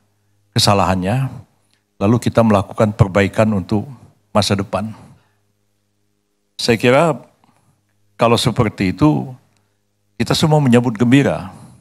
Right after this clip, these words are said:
Ya. Walaupun tentu ada tanda tanya juga.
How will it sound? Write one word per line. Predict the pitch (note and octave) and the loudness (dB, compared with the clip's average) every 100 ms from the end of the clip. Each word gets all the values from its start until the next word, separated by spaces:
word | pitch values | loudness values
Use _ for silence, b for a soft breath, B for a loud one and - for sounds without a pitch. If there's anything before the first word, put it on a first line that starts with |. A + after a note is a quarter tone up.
| _ _ _ _ | _ _ _ _
Ya. | - - _ _ _ _ _ _ _ _ _ | -20 -20 _ _ _ _ _ _ _ _ _
Walaupun | G#2+ G#2+ - C3 | 0 0 0 0
tentu | A2+ G2 C3+ | -2 2 2
ada | F#2+ - | 2 0
tanda | F#2+ F#2 | 0 0
tanya | - F#2+ G#2 | 0 0 2
juga. | G#2 B2+ F#2+ - | 2 2 0 -2